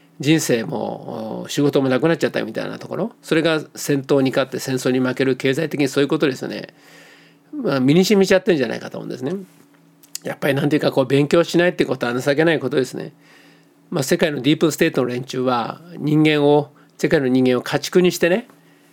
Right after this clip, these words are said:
だから勉強しないで家畜で反応だけするように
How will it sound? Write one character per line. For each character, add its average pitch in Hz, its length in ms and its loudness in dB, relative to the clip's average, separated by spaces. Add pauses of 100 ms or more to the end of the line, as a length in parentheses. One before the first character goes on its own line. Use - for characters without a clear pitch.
(160)
だ 175 100 0
か 147 80 4
ら 131 100 2
勉 170 220 4
強 185 180 6
し 180 140 0
な 185 120 6
い 170 40 0
で 147 100 2
家 139 160 -2
畜 151 220 -4
で 160 160 4
反 190 360 0
応 202 160 4
だ 190 120 4
け 190 80 -2
す 185 160 -2
る 185 80 8
よ 190 140 8
う 156 60 4
に 120 360 0